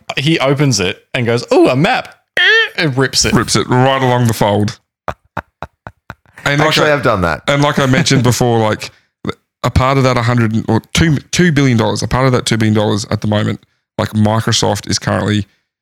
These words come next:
Speaker 2: Activision Blizzard have agreed to it. They're just trying to get it through, like, F T C and the European market watchdog, whatever it is. Everyone's okay with it. There's only one company that has a problem with it,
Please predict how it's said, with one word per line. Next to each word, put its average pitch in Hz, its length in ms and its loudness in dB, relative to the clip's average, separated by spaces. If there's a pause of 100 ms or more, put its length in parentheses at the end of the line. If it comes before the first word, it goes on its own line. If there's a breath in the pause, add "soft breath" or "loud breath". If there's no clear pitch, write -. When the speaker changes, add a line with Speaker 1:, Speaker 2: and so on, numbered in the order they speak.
(300)
Speaker 2:
Activision 143 420 2
Blizzard 113 280 2
have 107 180 0
agreed 107 440 0
to 104 160 0
it. - 180 -6
They're 113 140 0
just 104 320 -2
trying 107 260 -2
to 113 80 0 (160)
get 107 180 0
it - 140 -4
through, 104 540 0 (380)
like, 104 180 -6
F - 180 -4
T 104 160 -2
C 101 400 0
and 101 140 -2
the 104 60 0
European 104 680 -2 (160)
market 101 380 -4
watchdog, 101 400 -2
whatever 104 200 -2
it 104 80 -4
is. 107 220 -4 (680)
Everyone's 147 360 2
okay 117 300 0
with 110 160 2
it. - 80 -2
There's 107 140 0
only 113 140 2
one 117 260 2
company 110 300 0
that 107 120 2
has 107 160 0
a - 40 -8
problem 107 200 0
with 110 160 0
it, - 160 -2